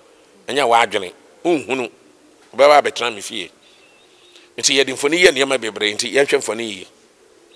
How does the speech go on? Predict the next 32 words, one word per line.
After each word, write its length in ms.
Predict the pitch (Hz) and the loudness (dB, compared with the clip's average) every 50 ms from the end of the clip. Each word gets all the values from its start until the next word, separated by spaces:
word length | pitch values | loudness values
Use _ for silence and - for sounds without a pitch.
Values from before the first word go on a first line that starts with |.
| - - - - - - - - _ - | -20 -20 -20 -20 -20 -20 -20 -20 _ -12
Nti 200 | 120 - 143 131 131 | -6 -4 -4 0 2
yɛwɔ 160 | 135 147 151 | 2 2 2
bi 60 | 185 | 6
wɔ 160 | 220 202 165 143 | 6 6 8 8
hɔ 60 | 156 | 6
a, 200 | 151 139 120 117 - - | 4 6 4 2 0 0
wɔwɔ 200 | 127 135 127 127 127 | -2 -2 0 2 2
sunsum 340 | - 185 170 139 - 131 | 2 2 4 2 0 0
nti 220 | 120 - 113 113 - | -2 -8 -8 -8 -6
wɔntwa 320 | - 123 120 - - 147 | -6 -8 -6 -4 -6 -6
mfoni. 320 | 127 - 104 98 98 101 - _ _ _ _ _ _ _ _ _ _ _ _ _ _ _ _ _ - _ _ _ _ _ - | -6 -6 -8 -8 -8 -12 -14 _ _ _ _ _ _ _ _ _ _ _ _ _ _ _ _ _ -20 _ _ _ _ _ -4
Me, 240 | 131 165 180 180 - - | 0 2 2 2 0 -2
mete 240 | 131 135 - 180 170 | -4 -2 0 0 2
ha 100 | 143 123 113 | 2 2 0
yi, 140 | 104 101 - - - - - - - - | -2 -6 -12 -18 -20 -20 -20 -20 -16 -6
sɛ 140 | - - 151 175 | -2 2 2 2
wotwa 320 | 196 196 - - 165 175 | 2 2 2 2 2 4
me 100 | 156 139 | 4 0
mfoni, 340 | - - 127 131 139 143 - - - _ _ _ _ _ - | 0 0 0 -2 -2 -4 -8 -14 -20 _ _ _ _ _ 0
na 100 | 151 175 | 2 2
woanka 380 | 180 160 151 156 151 143 143 147 | 4 6 4 4 2 2 0 0
nkyerɛ 220 | - - 139 139 131 | 0 2 -2 -2 -2
me 80 | 113 | -4
a, 100 | 101 98 - - 113 | -8 -8 -10 -12 -10
mfoni 300 | 110 117 120 131 139 143 | -6 -4 -2 -2 -2 -2
ne 80 | 147 127 | -2 -4
mma. 180 | 101 101 101 - _ _ _ _ _ _ _ _ _ _ _ _ _ _ _ _ - _ _ _ _ _ _ - - - - - - _ _ - | -4 -6 -8 -8 _ _ _ _ _ _ _ _ _ _ _ _ _ _ _ _ -20 _ _ _ _ _ _ -20 -20 -20 -20 -20 -20 _ _ -2
Wobɛtwa 500 | 147 180 185 196 190 - - - 208 196 | 0 4 6 6 6 6 6 4 4 4
no 80 | 202 190 | 4 4
a 220 | 170 143 123 139 | 2 4 2 2
wobɛhoro 420 | 135 135 127 - 123 123 123 120 107 | 4 4 4 4 2 -2 0 -2 -2
no, 120 | 104 104 | -4 -10